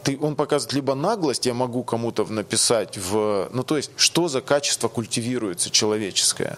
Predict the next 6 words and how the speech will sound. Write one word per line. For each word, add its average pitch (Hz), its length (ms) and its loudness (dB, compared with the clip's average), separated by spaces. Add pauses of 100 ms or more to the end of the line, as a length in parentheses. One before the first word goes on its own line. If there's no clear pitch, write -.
(560)
когда 113 440 0
я 110 280 0
какой-то 113 440 -2
коммент 151 500 -2
должен 107 320 -2
написать 101 480 0